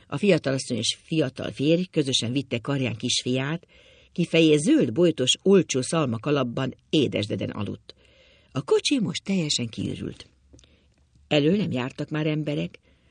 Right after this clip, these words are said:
az utasok jó részt átadták jegyüket a vasutasnak, ki a kijáratnál megszólalt. „A jegyüket kérem, a jegyet!” Kézi kocsikon a podgyászokat tolták kifelé.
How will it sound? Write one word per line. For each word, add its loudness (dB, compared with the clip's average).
az -2
utasok -2
jó 2
részt 2
átadták -6
jegyüket -2
a -10
vasutasnak, -4
ki -2
a 0
kijáratnál -2
megszólalt. -4
„A -4
jegyüket 4
kérem, 2
a -4
jegyet!” 4
Kézi 0
kocsikon -2
a -6
podgyászokat 0
tolták -2
kifelé. -4